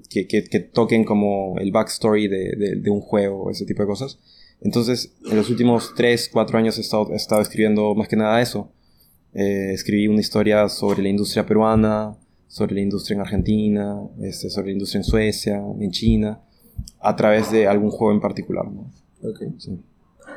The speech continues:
Speaker 2: ¿Y qué otro juego peruano, bueno, qué escribiste sobre Perú?
Speaker 1: En Perú lo, lo que pasó fue que,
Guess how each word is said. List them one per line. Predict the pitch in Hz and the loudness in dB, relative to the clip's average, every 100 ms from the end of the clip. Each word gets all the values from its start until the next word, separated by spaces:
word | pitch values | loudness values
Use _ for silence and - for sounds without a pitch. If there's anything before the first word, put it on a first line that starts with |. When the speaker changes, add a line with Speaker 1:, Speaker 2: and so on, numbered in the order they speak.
| - | -6
Speaker 2:
¿Y | - 131 127 117 | 0 2 2 0
qué | 113 | 4
otro | 131 131 | 4 4
juego | - 123 123 | 0 0 2
peruano, | 120 110 110 110 98 | 2 4 2 2 0
bueno, | 95 98 95 85 90 | 0 0 0 -2 -8
qué | - 98 | -2 -2
escribiste | 98 - 98 - - | -2 -6 -10 -10 -10
sobre | - 90 92 - - - | -10 -8 -10 -12 -14 -8
Perú? | 98 - - | -8 -8 0
Speaker 1:
En | 123 113 | 0 4
Perú | 131 185 | 4 6
lo, | 202 - | 4 2
lo | 123 117 | -2 0
que | 113 | 0
pasó | - 104 151 156 | -2 0 0 2
fue | 147 | 0
que, | 135 135 123 - - - | 2 2 0 -8 -18 -20